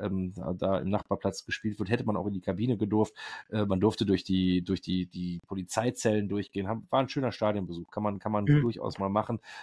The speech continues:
Speaker 1: um dann die Blicke hinter die, ähm, hinter das Stadion zu werfen. Ich find's, ich find's schon cool und ri-, also ob jetzt richtig geil oder mag ich, würde ich jetzt nicht drüber streiten.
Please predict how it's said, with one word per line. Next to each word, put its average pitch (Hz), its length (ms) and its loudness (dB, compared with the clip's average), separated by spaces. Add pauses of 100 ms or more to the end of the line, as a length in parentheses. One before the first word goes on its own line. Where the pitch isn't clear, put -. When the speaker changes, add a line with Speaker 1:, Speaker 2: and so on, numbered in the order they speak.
(160)
Speaker 1:
um 110 80 0
dann 98 160 2
die 98 140 0
Blicke 101 360 0
hinter 110 220 4
die, 95 240 0
ähm, 90 340 0
hinter 104 200 2
das - 40 -2
Stadion 92 240 0
zu 90 120 -6
werfen. 107 280 2 (400)
Ich 131 160 0
find's, - 320 -4
ich - 140 -6
find's 120 160 2
schon 110 240 2 (100)
cool 113 220 6
und 101 120 -8
ri-, 95 220 -4
also 98 240 -4
ob 110 140 -2
jetzt 113 160 2
richtig 110 320 -2
geil 107 240 2
oder 101 140 0
mag 98 260 2
ich, 95 120 -12
würde 104 120 0
ich 95 80 -2
jetzt 90 100 -6
nicht - 140 -12
drüber 98 120 -2
streiten. - 120 -10